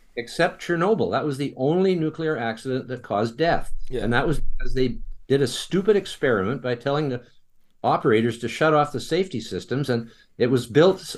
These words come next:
Speaker 1: with, with what's called a, oh, it's like, is
Speaker 2: R B M K?
Speaker 1: Yeah, the R B M K, yes. But that was, that design was a cheap design for making plutonium for nuclear weapons, and they cookie cut it all, all over the former Soviet Union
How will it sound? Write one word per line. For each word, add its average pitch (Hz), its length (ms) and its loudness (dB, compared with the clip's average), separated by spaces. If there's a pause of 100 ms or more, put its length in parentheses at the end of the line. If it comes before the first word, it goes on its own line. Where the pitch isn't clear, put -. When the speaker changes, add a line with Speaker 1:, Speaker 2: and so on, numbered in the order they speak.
(120)
Speaker 1:
with, 127 340 -2
with 120 380 -4
what's 117 260 -2
called 120 240 2
a, 98 180 0 (500)
oh, 101 140 -6
it's 90 140 -8
like, 87 200 -16
is 87 120 -16
Speaker 2:
R 110 140 0
B 107 140 -2
M 98 100 -6
K? 107 260 -4 (1040)
Speaker 1:
Yeah, 120 380 2
the 117 100 6
R 127 160 4
B 110 180 4
M 95 100 0
K, 92 260 0
yes. 90 420 -4
But 123 240 -4
that 170 180 6
was, 135 200 0
that 147 260 -2
design 139 400 2
was 104 120 0
a 90 60 -6
cheap 226 340 -6
design 127 540 2 (180)
for 120 140 -2
making 131 320 0
plutonium 127 540 0
for 104 160 -4
nuclear 104 340 0
weapons, 98 400 -2
and 87 100 -6
they 92 100 -4
cookie 151 340 -4
cut 131 180 2
it 110 160 4
all, 117 140 2
all 131 260 0
over 123 200 0
the 101 80 -4
former 107 280 -6
Soviet 98 400 -4
Union 104 400 -2